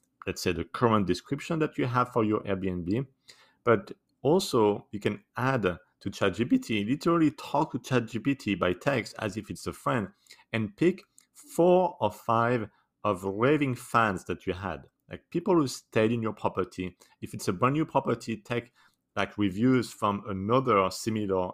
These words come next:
Airbnb in the same area, and ask Chat G P T to incorporate these, uh, reviews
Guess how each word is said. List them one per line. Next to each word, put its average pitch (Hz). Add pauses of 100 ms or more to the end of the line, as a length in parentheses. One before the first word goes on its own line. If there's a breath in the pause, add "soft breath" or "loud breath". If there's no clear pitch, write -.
Airbnb 98
in 95
the 87
same 101
area, 92 (560 soft breath)
and 104 (120)
ask 127
Chat 113
G 110
P 107
T 110
to 107
incorporate 101 (420 soft breath)
these, 104
uh, 98
reviews 98